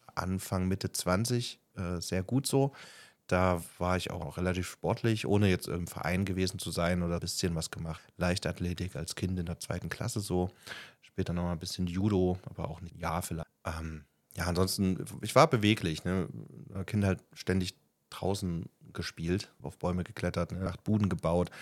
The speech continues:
irgendwelche Scheiße gemacht. Und das hat sich halt natürlich auf den Körper ausgewirkt, aber dadurch habe ich halt nie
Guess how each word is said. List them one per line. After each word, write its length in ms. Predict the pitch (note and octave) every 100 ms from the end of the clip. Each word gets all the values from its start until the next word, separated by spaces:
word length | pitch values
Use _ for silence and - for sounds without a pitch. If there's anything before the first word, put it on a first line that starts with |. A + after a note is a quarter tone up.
| - - _ _
irgendwelche 520 | B2 D3+ B2 G#2+ G#2
Scheiße 420 | F#2+ - F#2 A2+ F#2
gemacht. 520 | D#2+ E2+ A2+ - - _ _
Und 440 | - F2+ F2+ - - - -
das 280 | - - - - _
hat 220 | - G#2+
sich 180 | - F#2+
halt 180 | F#2+ F#2
natürlich 540 | F#2+ F#2+ F2+ F2 - - -
auf 100 | -
den 100 | F2
Körper 240 | F#2 F2
ausgewirkt, 580 | C#2+ A2 G2+ G2 A2 - -
aber 560 | - F2+ F#2+ F#2 F#2 - _ -
dadurch 300 | F2+ F2+ G2+
habe 120 | G#2
ich 120 | F#2+
halt 160 | F#2+ -
nie 340 | A2 A2 -